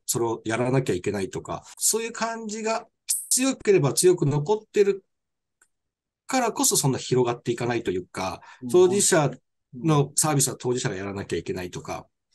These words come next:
Speaker 1: そういうんじゃなくて、全然当事者じゃなくて、それに共-、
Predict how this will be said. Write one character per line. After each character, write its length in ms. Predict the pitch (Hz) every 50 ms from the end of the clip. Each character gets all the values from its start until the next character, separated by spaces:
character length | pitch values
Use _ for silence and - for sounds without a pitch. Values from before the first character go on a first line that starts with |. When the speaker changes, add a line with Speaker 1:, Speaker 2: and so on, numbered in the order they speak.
| _ _ _ _ _ _ _ _ _ _ _ _ _ -
Speaker 1:
そ 320 | - - - 190 196 196
う 60 | 190
い 180 | 202 208 214 226
う 40 | 202
ん 40 | 165
じ 60 | 156
ゃ 20 |
な 100 | 139 135
く 60 | 135
て、 80 | - 113
全 220 | 104 135 147 160
然 340 | 151 175 180 180 185 180 175 _ _ _
当 120 | - 180 180
事 80 | 180
者 100 | - 175
じ 60 | 139 139
ゃ 40 |
な 100 | 131 139
く 200 | 139 - - -
て、 420 | - _ _ - 104 92 - - _ -
そ 180 | - - 127
れ 80 | 120 117
に 100 | 120 110
共-、 260 | - 120 113 113